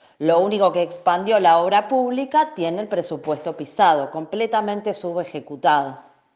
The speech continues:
Entonces, esta es la realidad y los resultados son la consecuencia de esa política económica, que es lo peor, a-, además de que comparto con los compañeros que dicen que el gabinete no ha funcionado en general, eh,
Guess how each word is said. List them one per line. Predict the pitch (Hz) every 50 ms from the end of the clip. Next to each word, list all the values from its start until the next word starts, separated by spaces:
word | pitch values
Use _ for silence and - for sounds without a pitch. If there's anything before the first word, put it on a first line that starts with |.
| _ _ _ _ _ -
Entonces, | - 131 123 - - - - - - _ -
esta | - 214 214 208 - 202 170
es | 160
la | 160 151
realidad | 143 151 151 151 165 180 190 208 214 214 226 262 - -
y | 170 160
los | 156 160 156 156
resultados | 156 165 170 170 - 220 214 220 277 311 339 302 -
son | - 226 220
la | 214 208 208
consecuencia | 190 170 151 - 185 180 202 214 220 220 233 208
de | 190 175
esa | 175 - 170 151
política | 160 160 156 160 160 175 170 165 151
económica, | 139 143 143 143 147 143 135 135 135 131 139 131 127
que | - 147 143 151 165
es | 196 196 - - - - - - _ -
lo | - 151 170 156 156
peor, | - 151 160 170 175 175 180 180 185 196 208 202 -
a-, | 151 139 127
además | 135 131 139 147 147 147 165 175
de | 175 175 175
que | 160 156 160 151 147 - - - _ _ _ _ _ _ _ _ _ _ _ _ _ _ _ _ _ 123 113 - _ -
comparto | 156 147 147 147 - 165 160 156 - 165
con | 151 143
los | 143 143
compañeros | - 143 131 - 147 143 156 160 147
que | 151
dicen | 139 156 151 131
que | - 143
el | 139 131
gabinete | 127 131 131 139 139 147 139 156 147
no | 143
ha |
funcionado | 135 - 151 139 - 147 143 143 135 139 143
en | 139
general, | - - 139 139 147 160 185 175 175 190 196 - - - - - _ _ _ _ _ -
eh, | - 151 143 139 131 127 123 -